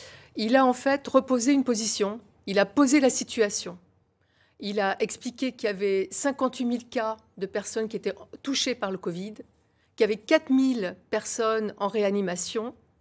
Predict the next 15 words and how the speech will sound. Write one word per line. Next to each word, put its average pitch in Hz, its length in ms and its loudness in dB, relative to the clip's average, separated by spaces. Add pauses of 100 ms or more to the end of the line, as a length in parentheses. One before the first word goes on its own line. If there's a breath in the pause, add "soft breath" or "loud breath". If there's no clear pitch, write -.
(580 soft breath)
Et 214 80 4
n'oublions 220 520 0
pas 247 340 2
qu'il 247 300 -8
y 208 80 2
a 220 260 -2
une 226 160 -4
personne, 226 640 -2
euh, 180 140 -2 (360 soft breath)
qui - 140 -8
meurt 226 560 2
toutes - 160 -10
les 202 80 -4
quatre 302 260 0
minutes 240 500 0